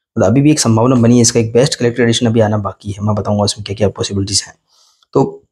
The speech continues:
ये print हुआ। तो अभी ये जो है ना, diverse type के मेरे पास paper bags हैं। ये, ये दो हज़ार बीस वाला है, with original set details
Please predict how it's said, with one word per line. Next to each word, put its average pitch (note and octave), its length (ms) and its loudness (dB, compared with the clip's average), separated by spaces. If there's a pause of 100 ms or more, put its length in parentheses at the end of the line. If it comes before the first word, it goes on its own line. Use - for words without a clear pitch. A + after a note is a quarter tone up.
(180)
ये D3+ 80 2
print B2 220 2
हुआ। G#2+ 120 0
तो B2 80 0
अभी C#3+ 200 2
ये D3+ 140 4
जो D#3+ 120 4
है D#3 60 4
ना, D#3+ 100 4
diverse C3 380 2
type C3+ 240 -2
के C#3 60 -4
मेरे C3 140 2
पास C3 100 -8
paper A#2+ 200 -2
bags B2+ 260 -2
हैं। A#2 80 -16 (200)
ये, A2 120 -4 (140)
ये A#2+ 100 4
दो A#2 140 2
हज़ार G#2+ 120 0
बीस A#2 220 0
वाला B2 160 -2
है, D#3 140 -8 (580)
with A#2+ 240 2
original A#2 420 4 (1400)
set - 240 0
details A2 420 2